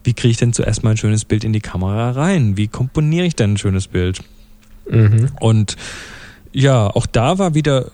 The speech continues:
Speaker 1: da waren wieder so der eine oder andere Teilnehmer dabei. Es, es sind nun mal im, im Bereich dieses Mediums Podcast na, immer noch hauptsächlich so ein bisschen die Techies, die zuhören.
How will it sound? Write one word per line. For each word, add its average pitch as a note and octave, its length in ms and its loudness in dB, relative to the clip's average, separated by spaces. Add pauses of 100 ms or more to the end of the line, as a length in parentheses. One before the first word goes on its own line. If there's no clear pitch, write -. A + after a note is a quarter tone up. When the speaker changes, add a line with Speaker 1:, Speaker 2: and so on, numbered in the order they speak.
Speaker 1:
da B2+ 260 -2
waren D3+ 180 2
wieder B2+ 200 0
so A#2+ 80 0
der G#2+ 160 0
eine B2+ 220 0
oder B2 140 0
andere C3+ 280 0
Teilnehmer B2+ 460 2
dabei. D#3+ 480 -2 (200)
Es, B2 320 -4 (140)
es C3+ 180 0
sind G3 220 2
nun D#3 160 2
mal A#2 280 2
im, A#2+ 400 0 (120)
im A#2+ 220 -2
Bereich A2+ 400 0
dieses A#2 320 0
Mediums B2+ 480 2
Podcast A#2+ 640 -2 (280)
na, A#2 280 -4
immer C#3+ 240 0
noch C#3 180 0
hauptsächlich C3 640 0
so B2 140 0
ein A#2 80 -2
bisschen C#3+ 340 -2
die B2 140 -2
Techies, C3+ 380 -2
die G#2 140 -2
zuhören. G2+ 640 0